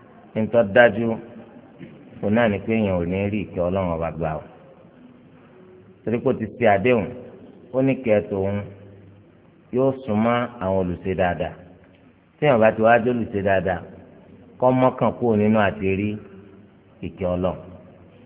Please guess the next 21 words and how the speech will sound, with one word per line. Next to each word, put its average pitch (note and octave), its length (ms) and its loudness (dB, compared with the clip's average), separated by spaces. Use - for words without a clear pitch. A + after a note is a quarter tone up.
Lẹ́yìn G3+ 180 6
náà, F3 120 10
lọ́lọ́run D#3+ 320 8
bá D#3+ 80 4
wá D#3+ 160 8
ń D#3+ 80 2
sọ D3+ 140 2
fún D3+ 140 0
wa D3 120 6
bóun E3+ 220 4
ti C#3 100 -4
ṣe C#3 140 0
máa C#3+ 200 4
rán C#3+ 200 4
atẹ́gùn C#3 460 2
ní D3+ 100 0
ìgbà C3 260 4
tí D3+ 140 -4
òjò C#3 260 2
ọba C3 280 8
rọ̀, C3 160 4